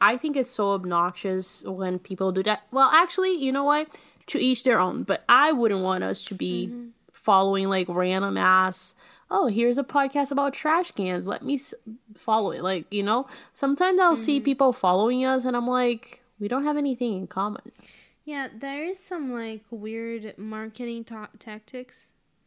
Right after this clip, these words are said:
Speaker 2: you know, that, I mean, I would do it if I thought that there was, that would bring any actual listeners to us, you know?
Speaker 1: Yeah.
Speaker 2: But because it's like, yeah, you're getting a follower on Instagram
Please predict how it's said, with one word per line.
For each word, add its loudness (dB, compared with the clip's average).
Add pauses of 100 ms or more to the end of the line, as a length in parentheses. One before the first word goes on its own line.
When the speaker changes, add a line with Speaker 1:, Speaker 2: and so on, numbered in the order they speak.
(140)
Speaker 2:
you -10
know, -8 (920)
that, -6 (340)
I -2
mean, 2 (160)
I 2
would 0
do -2
it -8 (800)
if -2
I -6
thought -8
that -8
there -10
was, -14 (120)
that -4
would -2
bring -8
any -10
actual -12
listeners -12
to -16
us, -20 (420)
you -12
know? -14 (300)
Speaker 1:
Yeah. -2 (120)
Speaker 2:
But -2
because -2
it's -4
like, -2
yeah, 0
you're 0
getting 0
a -6
follower -6
on -6
Instagram -8